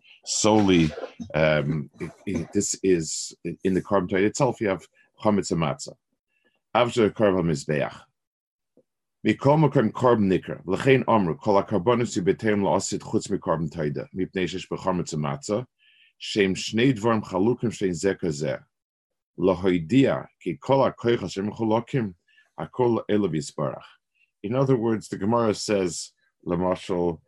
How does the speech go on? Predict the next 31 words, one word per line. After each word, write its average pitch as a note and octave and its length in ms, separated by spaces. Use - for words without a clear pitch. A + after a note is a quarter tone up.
um, E2 340
Loi, A2 340
Loi G#2 240
Kolam F#2+ 320
Hazeh F#2+ 280
Lam E2 140
Haba, F2+ 500
that D#2+ 500
over F2+ 200
here, G#2 240
Kishem F2+ 960
Shevarach F2+ 380
Al D#2+ 140
Tov F2 260
Varach E2 280
Al D2+ 100
Ra, F#2 340
um, D#2 460
and D2+ 360
so G2+ 240
on. G#2+ 220
Lasid D#2+ 300
Lavoi, F2+ 560
it's D#2 180
going E2 160
to C#2+ 80
be E2+ 80
one D#2+ 260
bracha E2 340
for D#2+ 100
both. A2 460